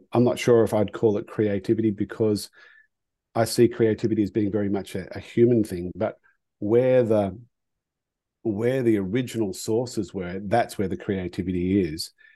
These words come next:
And so if we're coming back to the idea of, of how does A I affect creatives and how sh-, how should creatives be threatened by A I? Well, at the moment, A I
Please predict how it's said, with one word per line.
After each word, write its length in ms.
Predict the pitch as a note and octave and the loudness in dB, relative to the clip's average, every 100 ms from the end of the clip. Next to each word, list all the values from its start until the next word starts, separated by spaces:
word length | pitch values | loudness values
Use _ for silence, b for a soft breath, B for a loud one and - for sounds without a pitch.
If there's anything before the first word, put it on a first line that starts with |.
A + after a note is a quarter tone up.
| b | b
And 120 | A2 | -2
so 200 | G#2 A2 | 2 4
if 120 | G#2+ G2+ | 4 2
we're 80 | |
coming 300 | G2+ - C#3 | 0 0 2
back 200 | G#2+ G#2 | 2 0
to 80 | - | -2
the 140 | G2+ G2+ | 0 0
idea 340 | G2 G#2 G2 | 2 0 0
of, 200 | F#2 F2 _ _ _ _ _ _ - | -2 -4 _ _ _ _ _ _ -10
of 180 | G2+ | -8
how 200 | - A#2 | -2 2
does 160 | A2+ G2+ | 2 0
A 220 | G2 G#2 | -2 -2
I 380 | G2+ G2+ G2 F#2+ - | 0 0 0 -4 -8
affect 380 | - G#2 - - | -8 -8 -8 -2
creatives 520 | A2 G#2+ A2+ G2 G#2+ | 0 2 2 0 0
and 120 | F#2+ | -2
how 160 | F2+ - | -2 -4
sh-, 140 | - - | -8 -8
how 160 | A2 | -8
should 180 | G#2 G2+ | -6 -8
creatives 460 | - G#2 G2 F#2 - | -2 2 2 2 -2
be 100 | F#2 | -6
threatened 460 | - A#2 D3+ A#2+ | -2 -2 0 0
by 180 | F2+ E2+ - | -2 -6 -8
A 180 | F2+ F2 | -8 -6
I? 220 | F2 F2 - b b b | -6 -8 -10 b b b
Well, 100 | - | 0
at 100 | A2 | 2
the 80 | G2+ | 4
moment, 400 | G#2 E3 F3 F#2+ - | 4 4 4 2 -2
A 160 | A2 A2+ | 0 2
I 300 | G#2 F#2+ | 2 0